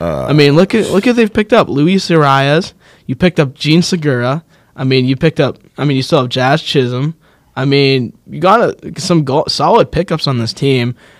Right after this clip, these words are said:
Speaker 2: And on top of that, Luzardo, Alcantara, Cueto is your top three. I mean, th-, they're, they're fourth in this division, but I think if they were in, like, the A L Central, they'd at least be, like, third or second.
Speaker 1: I was gonna say, yeah, that, that's all nice, but they,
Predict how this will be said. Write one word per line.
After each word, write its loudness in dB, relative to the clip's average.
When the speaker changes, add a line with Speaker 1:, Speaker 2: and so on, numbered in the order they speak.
Speaker 2:
And -2
on 2
top 2
of 0
that, 0
Luzardo, 4
Alcantara, 0
Cueto 4
is 0
your -2
top 0
three. 2
I 2
mean, 4
th-, -4
they're, -2
they're 4
fourth 4
in 2
this 0
division, 2
but 0
I 6
think 2
if 2
they 4
were 6
in, 2
like, 0
the -2
A 4
L 0
Central, -2
they'd 4
at 4
least 0
be, 0
like, -6
third 2
or -4
second. 2
Speaker 1:
I 8
was 4
gonna 0
say, 2
yeah, 2
that, 2
that's 0
all 2
nice, 0
but -10
they, 0